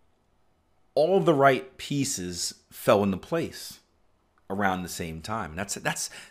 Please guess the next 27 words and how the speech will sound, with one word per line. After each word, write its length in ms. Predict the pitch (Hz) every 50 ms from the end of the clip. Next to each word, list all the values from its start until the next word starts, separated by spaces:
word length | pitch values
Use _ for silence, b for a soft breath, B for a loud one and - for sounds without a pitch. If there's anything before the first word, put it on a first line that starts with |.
| B _
that 140 | - - 196
was 140 | 185 180 185
a 40 | 185
sign. 480 | - - 156 156 175 165 104 80 80
That's, 240 | 85 139 - - -
that's 240 | - - 160 170 -
how 160 | - 170 170
I 80 | 170 170
kinda 260 | 170 170 156 135 110
knew, 360 | 101 95 104 147 185 143 80
"Hey, 180 | 87 120 156 107
this 160 | 117 - -
thing 140 | - 131 110
is 120 | 101 90
gonna 220 | 95 95 90 85
work." 340 | 85 104 127 117 - - _ b b b b b b b b b b -
Because 320 | 131 123 - 147 123 120
I 80 | 120 120
was 200 | 120 120 117 -
just 280 | - 180 247 277 -
about 380 | 381 - 269 214 185 180 180 -
to 120 | - 143
reach 320 | 123 117 120 117 117 - 120
out 220 | 110 101 101 -
to 80 | - 82
Darren. 340 | 85 80 73 69 - - _ _ _ _ _ _ _ _ _ _ _ b b b b b -
Right? 200 | 104 113 123